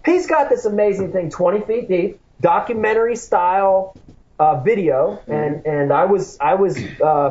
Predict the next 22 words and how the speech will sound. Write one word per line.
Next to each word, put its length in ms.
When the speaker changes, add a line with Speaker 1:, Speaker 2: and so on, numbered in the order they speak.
Speaker 1:
fortunate 300
to 60
be 120
part 220
of 60
the 80
first 280
one. 260
He's 180
got 160
a 60
new 160
one 220
coming 200
out, 200
Pete. 280
Speaker 2:
I 140
heard. 320
I 100
Speaker 1:
On 280
Monday. 680
Speaker 2:
Mm-hmm. 300